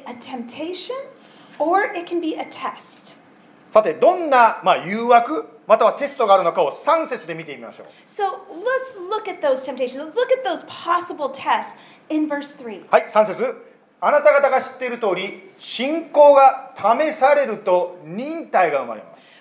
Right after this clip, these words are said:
Speaker 1: For you know that the testing of your faith produces steadfastness.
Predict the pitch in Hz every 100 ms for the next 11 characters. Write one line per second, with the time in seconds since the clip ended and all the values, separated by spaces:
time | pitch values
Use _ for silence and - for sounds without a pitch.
0 | _ 320 294 254 294 349 339 254 214 190
1 | 196 233 240 - - 320 - 381 349 330
2 | 330 311 - 214 208 - _ - 202 -
3 | 220 214 - 214 - 226 196 - 196 -
4 | - 180 175 - -